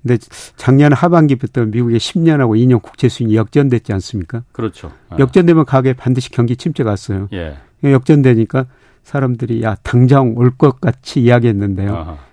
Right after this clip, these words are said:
Speaker 1: 그리고 시차를 두고 꼭 나타나는 거거든요.
Speaker 2: 예. 예.
Speaker 1: 예, 이제 일 년이 넘었어요.
Speaker 2: 어. 어, 그러면은
Speaker 1: 예.
Speaker 2: 장단기 금리 역전도 얘기를 하셨으니까
Speaker 1: 예.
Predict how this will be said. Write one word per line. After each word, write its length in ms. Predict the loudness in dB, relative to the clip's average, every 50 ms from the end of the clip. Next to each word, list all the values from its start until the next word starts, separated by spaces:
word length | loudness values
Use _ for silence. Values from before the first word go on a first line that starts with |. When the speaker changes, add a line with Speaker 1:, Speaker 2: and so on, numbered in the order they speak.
| _ _
Speaker 1:
그리고 240 | -8 -6 -4 -4 -4
시차를 520 | -6 -6 -10 -6 -4 -2 0 0 0 0 0
두고 180 | -4 -4 -4 -4
꼭 160 | -4 -4 -4
나타나는 500 | -2 -4 -6 -4 -6 -4 -4 -4 -6 -8
거거든요. 320 | -10 -12 -12 -10 -10 -8 -8
Speaker 2:
예. 320 | -8 -8 -10 -12 -14 -16 -18 _ _ _ -18
예. 260 | -16 -14 -8 -6 -4
Speaker 1:
예, 40 | -4
이제 160 | -2 0 0
일 320 | 0 0 0 0 2 2 4
년이 220 | 4 4 4 2
넘었어요. 640 | 2 2 0 0 0 -2 -8 -10 -12 _ -6 -6 -4
Speaker 2:
어. 280 | -4 -8 -8 -8 -16 -18 _ -20 -20 -20 -20 -20 -20 _ _ _ _ _ _ _ _ _ _ _
어, 120 | -8 -8 -8 -6
그러면은 560 | -4 -2 0 0 0 0 0 -2 -4 -6 -6 -4
Speaker 1:
예. 200 | -4 -4 -4 -6 -12 _
Speaker 2:
장단기 460 | -8 -4 -4 -2 -2 -2 -2 -4 -4
금리 480 | -4 -2 -2 0 0 2 2 0 -2 -4 _ _ _ _ _ -8
역전도 540 | -8 -8 -4 -4 -4 -4 -2 -4 -6 -4 -2
얘기를 300 | -4 -2 -2 0 0 0
하셨으니까 760 | -2 -2 -6 -12 -14 -12 -14 -14 -14 -10 -8 -8 -6 -4 -4
Speaker 1:
예. 160 | -6 -6